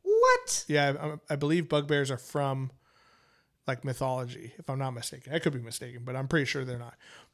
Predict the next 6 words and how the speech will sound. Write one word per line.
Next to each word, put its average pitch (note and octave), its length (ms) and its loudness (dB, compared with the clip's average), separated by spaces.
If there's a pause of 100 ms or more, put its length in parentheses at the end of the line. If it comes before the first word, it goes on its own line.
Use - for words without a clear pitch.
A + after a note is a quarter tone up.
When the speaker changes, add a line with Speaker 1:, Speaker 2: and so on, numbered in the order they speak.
Speaker 2:
Beholders, E3 580 8 (160)
mind D3+ 440 2
flayers, D#3+ 640 0 (600)
um, C3+ 520 0 (800)
you D3+ 120 -2
know, C3 500 -2